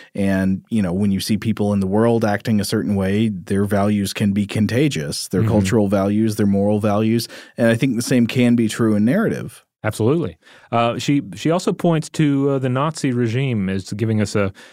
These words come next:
Speaker 2: a good example of, of what can happen when a strong narrative is developed to embolden one people,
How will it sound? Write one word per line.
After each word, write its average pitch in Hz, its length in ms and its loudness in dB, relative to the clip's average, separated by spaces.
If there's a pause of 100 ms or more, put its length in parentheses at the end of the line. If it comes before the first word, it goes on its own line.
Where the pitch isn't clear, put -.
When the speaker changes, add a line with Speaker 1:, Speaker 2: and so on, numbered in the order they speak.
(200)
Speaker 2:
a 110 40 -2
good 120 140 2
example 110 420 0
of, 92 120 -4
of - 160 -6
what 127 240 0
can 110 100 0
happen 110 420 0
when 98 120 0
a 92 80 0
strong 117 560 0
narrative 104 440 0
is 87 140 -2
developed 104 480 0
to 104 140 0
embolden 98 580 0
one 113 260 2
people, 101 480 -2